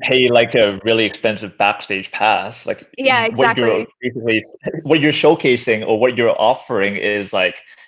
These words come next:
Speaker 1: a really great, uh, benefit that in the past people would pay an exorbitant amount of money for.
Speaker 2: Yeah. Yeah, so with our shows,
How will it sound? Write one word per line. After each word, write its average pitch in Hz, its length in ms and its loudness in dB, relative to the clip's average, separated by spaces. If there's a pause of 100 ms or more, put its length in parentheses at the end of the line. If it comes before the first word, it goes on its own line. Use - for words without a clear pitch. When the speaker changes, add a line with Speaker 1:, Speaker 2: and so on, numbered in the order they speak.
(140)
Speaker 1:
a 101 160 -4
really 110 640 -4 (600)
great, 110 520 -4 (120)
uh, 95 220 -2
benefit 117 400 0
that 98 260 -2
in 110 120 -6
the 95 100 -2
past - 460 -4
people 120 320 -6
would 104 140 -2
pay 107 300 -2
an 101 80 -6
exorbitant 101 480 -4
amount 98 260 -2
of 95 60 -10
money 104 300 -4
for. - 240 -12
Speaker 2:
Yeah. 190 180 -10 (580)
Yeah, 285 160 0
so 233 280 -4
with 233 200 -6 (120)
our 226 200 0
shows, 214 540 -6